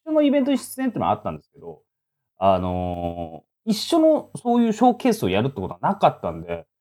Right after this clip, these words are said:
なんかちょっと感慨深いな、こともありつつ、ありつつです。え、十五日終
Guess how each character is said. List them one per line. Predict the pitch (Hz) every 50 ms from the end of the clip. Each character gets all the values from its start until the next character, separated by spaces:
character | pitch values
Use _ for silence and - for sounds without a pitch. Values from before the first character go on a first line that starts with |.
| _ _ _ _
な | 139
ん | 123
か | 113
ち | 110 -
ょ | 120
っ | -
と | -
感 | - 104 98
慨 | 95 98 95 90
深 | 92 95 - 98 87 82
い | 80
な、 | 76 71 - _ _ _ _ _ _ _ _ _ _ _ _ _ _ _ _ _ _ _ _ _ _ _ -
こ | 151
と | 151 147
も | 113 90 98
あ | 127
り | 143 147
つ | - - - -
つ、 | - _ _ _ _ _ _ _ _ _ -
あ | 147
り | 185 196 175
つ | - - -
つ | _ - 104
で | - -
す。 | - _ _ _ _ _ _ _ _ _ _ _ _ _ _ _
え、 | - 107
十 | 104 107 123 123
五 | 110 123 117
日 | 117 107 - -
終 | 98